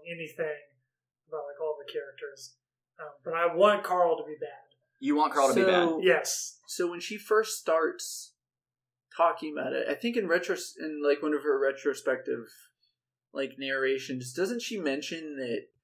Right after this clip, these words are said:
Speaker 3: she mentioned if you wanna skip to, like, death and destruction, skip to chapter thirteen.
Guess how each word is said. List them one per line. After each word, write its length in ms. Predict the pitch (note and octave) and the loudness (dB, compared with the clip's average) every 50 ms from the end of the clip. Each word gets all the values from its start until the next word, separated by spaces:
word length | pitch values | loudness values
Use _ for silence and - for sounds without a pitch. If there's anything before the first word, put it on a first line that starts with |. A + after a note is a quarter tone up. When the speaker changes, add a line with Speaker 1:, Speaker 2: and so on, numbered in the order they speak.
| _ _ | _ _
Speaker 3:
she 160 | _ - - F#3 | _ -6 -2 2
mentioned 480 | F3+ F3+ F3+ F3+ - F#3+ F3 E3 D3 | 2 2 2 2 2 0 0 2 2
if 160 | D3+ D3 - | 2 2 2
you 80 | F3 F3 | 0 0
wanna 160 | E3+ E3 D#3 | 0 0 -2
skip 420 | D#3 - - - E3 D#3 D#3+ - _ _ - | -2 -4 0 2 2 2 2 -2 _ _ -2
to, 140 | - E3+ | 0 2
like, 320 | C#3+ C#3 C3+ C3 - - - | 4 6 4 4 2 0 2
death 500 | - D#3 D#3 D#3 D#3 D#3 - - - - _ | 6 8 8 8 8 6 0 -10 -20 -18 _
and 120 | D3 D3 | -6 -4
destruction, 840 | C3 C3 B2+ - F#3+ E3+ E3 D#3+ - - D#3+ D3 C#3+ C#3+ C3+ C3 - | -2 -2 0 4 6 6 6 6 4 0 -2 -2 -2 -4 -8 -10 -10
skip 260 | - - E3 D#3 D#3 | -2 0 0 0 0
to 60 | D3+ | -4
chapter 360 | C#3+ - D#3 C3+ C3+ - C#3 | -2 2 2 2 2 0 -2
thirteen. 1000 | A#2 - D#3 D3 C#3 - - - G#3+ A#3+ B3+ G#3+ E3 C#3+ C3+ B2+ B2+ C3 C3+ D3 | -2 2 0 0 0 0 -4 -2 0 2 4 4 4 2 2 0 -4 -6 -8 -8